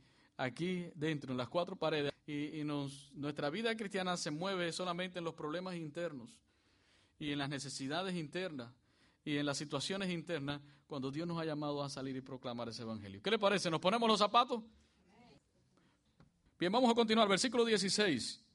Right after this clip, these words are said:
Dice, "Sobre todo tomad el escudo de la fe, con que podáis apagar todos los dardos de fuego del maligno". La otra parte de la armadura es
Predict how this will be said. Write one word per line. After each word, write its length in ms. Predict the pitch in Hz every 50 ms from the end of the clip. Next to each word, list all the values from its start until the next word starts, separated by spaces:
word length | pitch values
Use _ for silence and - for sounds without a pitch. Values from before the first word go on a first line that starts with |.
| _ _ _ - - _ _ -
Dice, 220 | 180 180 185 185
"Sobre 280 | - 202 196 185 180 170
todo 280 | 175 226 240 262 262
tomad 440 | 262 233 233 214 214 226 254 269 262
el 120 | 233 220
escudo 540 | 208 196 185 - - 233 262 269 247 240 233
de 80 | 214 202
la 140 | 196 180 165
fe, 440 | - - 208 226 180 131 107 - - - - - _ -
con 160 | - 175 175
que 120 | 151 185 180
podáis 640 | 165 180 185 180 202 220 240 262 269 220 - - - - - - - - _ -
apagar 640 | 175 180 - - 180 180 185 202 220 226 226 226 226
todos 240 | - 226 226 226 220
los 220 | 214 196 175 156
dardos 500 | 185 208 214 214 214 220 220 220 208 185
de 140 | 175 170 156
fuego 580 | - - 196 208 208 202 202 202 196 196 196
del 200 | 160 170 196 202
maligno". 380 | 202 196 190 185 175 160 147 147
La 120 | 160 170
otra 280 | 202 247 233 247 233 -
parte 380 | - 202 185 170 156 - 175 170
de 80 | 165
la 80 | 160 160
armadura 500 | 156 156 156 160 190 247 247 214 208 233
es 300 | 247 226 - - -